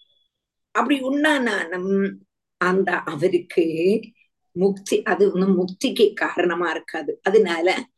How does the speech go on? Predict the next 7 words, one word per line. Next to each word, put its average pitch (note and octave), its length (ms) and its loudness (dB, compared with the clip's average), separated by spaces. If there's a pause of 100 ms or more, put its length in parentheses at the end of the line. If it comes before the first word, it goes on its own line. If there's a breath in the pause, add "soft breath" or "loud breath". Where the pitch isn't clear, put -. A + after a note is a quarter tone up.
(220)
சிபி C#4 640 2
மாதிரி G3+ 440 4
உள்ளவாளை E3+ 460 2
வேண்டாம்னு D#3+ 540 -4
தோணுது. D3 280 -6 (1120)
சிலவாளுக்கு D4+ 680 2
நல்ல B3 480 -4